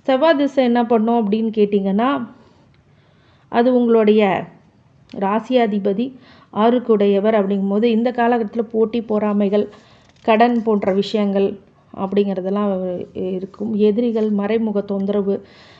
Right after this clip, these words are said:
அ, உறவினர்கள் வழியில ஒரு துரோகங்கள், ஏமாற்றங்கள் அப்படிங்கிறதெல்லாம் இந்த காலத்து கட்டத்துல நடக்கும். ராகு திசை எண்பத்தெட்டு வயசுலேருந்து நூத்தி ஆறு வயசு வரைக்கும் இருக்கு.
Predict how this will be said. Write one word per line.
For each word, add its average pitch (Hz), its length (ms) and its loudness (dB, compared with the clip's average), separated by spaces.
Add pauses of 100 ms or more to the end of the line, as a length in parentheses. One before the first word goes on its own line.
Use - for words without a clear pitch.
(180)
அ, 196 440 4
உறவினர்கள் 214 640 2
வழியில 202 480 2
ஒரு 180 300 0
துரோகங்கள், 202 680 0
ஏமாற்றங்கள் 190 720 -4
அப்படிங்கிறதெல்லாம் 190 800 -6 (380)
இந்த 214 200 0
காலத்து 233 380 2
கட்டத்துல 202 440 -2
நடக்கும். 185 480 -4
ராகு 240 360 2
திசை 240 300 0
எண்பத்தெட்டு 220 460 -2
வயசுலேருந்து 208 560 -2
நூத்தி 226 260 -2
ஆறு 202 140 -2
வயசு 202 220 -2
வரைக்கும் 202 260 -4
இருக்கு. 269 360 -6